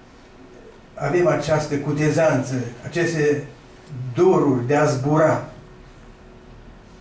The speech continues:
Și am vrut să fie îndemnați să se ridice, să zboare spre aceste culmi,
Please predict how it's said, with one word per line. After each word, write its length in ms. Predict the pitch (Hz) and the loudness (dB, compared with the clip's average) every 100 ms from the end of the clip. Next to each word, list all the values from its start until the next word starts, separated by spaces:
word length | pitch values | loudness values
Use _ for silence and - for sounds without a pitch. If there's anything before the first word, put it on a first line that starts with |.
| - - - - - - - - | -20 -20 -20 -20 -20 -20 -20 -12
Și 120 | 147 | -6
am 140 | 143 | -4
vrut 120 | 139 139 | -4 -6
să 120 | 143 | -6
fie 460 | - 151 143 - 131 | -6 0 0 0 0
îndemnați 640 | 131 127 131 151 160 - - - - - - | 0 2 2 2 0 -2 -12 -20 -20 -20 -20
să 180 | - 135 | -10 -4
se 120 | 156 | -2
ridice, 420 | 156 156 139 123 | 0 0 -2 -4
să 160 | 131 139 | -2 -2
zboare 500 | 120 143 143 131 127 | -2 0 2 2 0
spre 180 | - 127 | -2 -2
aceste 440 | 139 143 - 113 | -2 -4 -4 -6
culmi, 400 | - 160 160 | -6 -4 -4